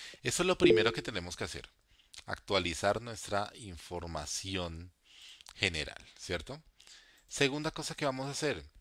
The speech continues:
Esto no lo he activado, ya por ahí dos o tres personas me han dicho. No lo he querido activar porque quería primero explicarles, ¿cierto?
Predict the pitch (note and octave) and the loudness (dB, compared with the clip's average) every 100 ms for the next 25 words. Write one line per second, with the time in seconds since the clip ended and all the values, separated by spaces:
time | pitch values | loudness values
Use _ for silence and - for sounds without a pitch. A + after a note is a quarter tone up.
0 | _ - - A2 - A#2+ A#2+ B2 A#2+ A#2 | _ -20 -4 -2 0 0 2 6 8 8
1 | - A#2 A#2 A2 F2 D2 D#2+ - G2 F2+ | 4 0 6 8 8 4 -4 2 4 4
2 | D#2+ E2+ E2+ D#2+ - E2 - D#2+ F2 E2 | 2 -2 -4 -4 -8 -10 -8 -8 -6 -6
3 | E2 D#2 C#2 F#2 - - - - - - | -6 -6 -6 -8 -6 -10 -10 -18 -18 -10
4 | F#2+ G#2 A2+ A#2 C3+ B2 B2+ - C3+ B2+ | -2 4 4 4 4 4 2 0 2 6
5 | A2+ - - - - D#2 D2 E2+ E2 D#2+ | 6 2 -10 -10 -6 -4 -4 -4 -4 -4
6 | D#2+ - C#2+ - E2 - - - - - | -6 -8 -8 0 0 0 -4 -16 -18 -16
7 | - D#2 - | -10 -10 -8